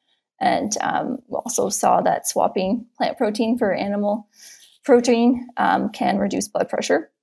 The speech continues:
So that was another meta-analysis done by the Toronto group. And then they also did another one looking at markers of glycemic control in, um, patients with diabetes.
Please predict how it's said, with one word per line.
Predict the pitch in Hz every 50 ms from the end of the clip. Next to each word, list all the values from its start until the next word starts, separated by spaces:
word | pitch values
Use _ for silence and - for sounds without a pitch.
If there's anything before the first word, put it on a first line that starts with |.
| _ _
So | - - - -
that | - -
was | - - 208
another | 214 190 180 196 - - 208
meta-analysis | 202 208 - 220 202 208 214 208 - 240 - - 247 240 -
done | - 240 233 233
by | 226 240 240
the | 240
Toronto | 240 - 254 233 233 226
group. | 208 240 247 247 240 - _ _ _ _ _ _ _ _ _ _ -
And | 214 226 214 214
then | 208 - 208 208
they | 202 - -
also | - 196 220 247 - 269 240
did | 240 214
another | - - - - - - -
one | 190 185 185
looking | 208 - - - -
at | 135 - - - - - - -
markers | 208 202 196 208 - 226 220 214
of | 170 170 214 - - _ _
glycemic | 190 156 - 208 - - 139 135 131 - - _ _
control | - - - 247 - - 196 190 - 226 269 302 294 -
in, | - 208 190 185 185 185 196 214 - - _ _ -
um, | - - - - - - 240 -
patients | - 190 208 - 226 208 214
with | 208 208
diabetes. | - 180 175 180 180 - 202 202 202 220 254 302 381 - -